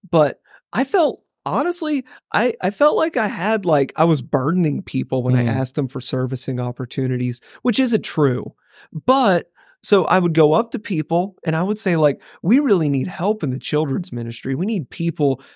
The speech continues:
Speaker 1: to serve or this won't function." And I would get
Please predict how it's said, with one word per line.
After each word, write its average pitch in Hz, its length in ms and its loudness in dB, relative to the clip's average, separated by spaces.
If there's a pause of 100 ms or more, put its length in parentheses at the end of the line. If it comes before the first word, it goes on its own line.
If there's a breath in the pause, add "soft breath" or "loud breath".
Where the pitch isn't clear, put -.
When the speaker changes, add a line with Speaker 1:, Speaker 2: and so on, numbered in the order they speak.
(120 soft breath)
Speaker 1:
to 117 80 -6
serve 175 720 2
or 143 180 2
this 151 340 0
won't 147 320 -4
function." 151 720 -6 (460 soft breath)
And 165 440 4 (140)
I 143 220 0
would 180 320 0
get 240 340 0